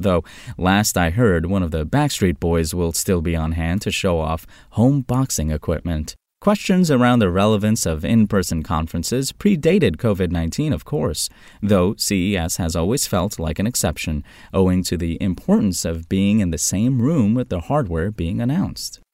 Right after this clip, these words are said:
After narrowly missing pandemic-related shutdowns in twenty twenty, C E S twenty twenty-one was a dry run for what an all-virtual future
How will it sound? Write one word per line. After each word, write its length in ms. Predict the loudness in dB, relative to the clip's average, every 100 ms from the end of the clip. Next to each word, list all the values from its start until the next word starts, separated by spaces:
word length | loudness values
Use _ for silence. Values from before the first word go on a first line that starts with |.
| _ 0
After 320 | 0 2 2
narrowly 540 | 4 4 4 4 6
missing 400 | 6 6 4 2
pandemic-related 920 | 2 2 2 2 0 0 0 0 -2
shutdowns 520 | -2 -2 0 -2 -2 -2
in 160 | -4
twenty 300 | 0 0 0
twenty, 400 | -2 0 0 -2 -8 -20 -8
C 380 | -2 0 2 2
E 80 | 2
S 260 | 0 -2
twenty 300 | -2 0 0
twenty-one 800 | 0 -2 0 0 2 2 2 -2
was 160 | -4 -2
a 60 |
dry 280 | 2 4 4
run 300 | 4 2 -4
for 340 | -2 -2 0 0
what 280 | 0 0 0
an 220 | -2 -2
all-virtual 800 | 0 2 2 2 0 0 -2 -2
future 540 | 0 0 2 -2 -4